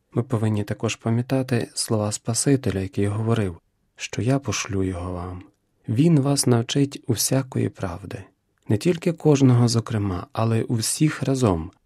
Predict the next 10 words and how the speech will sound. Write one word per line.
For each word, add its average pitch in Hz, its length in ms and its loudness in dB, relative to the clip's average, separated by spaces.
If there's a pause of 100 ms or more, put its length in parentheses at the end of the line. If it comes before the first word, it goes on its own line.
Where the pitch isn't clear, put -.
(460)
Свято 113 440 -2
П'ятидесятниці, 107 1080 -4 (440)
як - 200 -2
ми 156 100 4
вже 147 140 0
про 127 200 -2
це 139 220 -2
згадували, 123 640 0
це - 400 -2
свято, 120 600 0